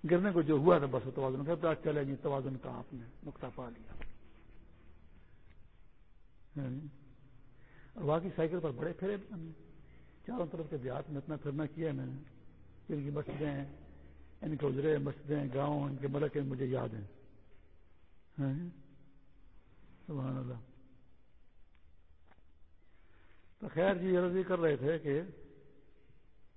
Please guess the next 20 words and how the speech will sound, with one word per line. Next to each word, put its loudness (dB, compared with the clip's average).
سیکھنے 6
کے -2
ملک 4
سے 0
سکھا 8
دیا 4
جی۔ 0
پھر 4
دوسرا 6
ہمارا 6
ساتھی 4
تھا 2
ثاقب 4
صاحب، 4
تو 0
اس -4
نے -2
کہا 0
ڈاکٹر 0
صاحب 0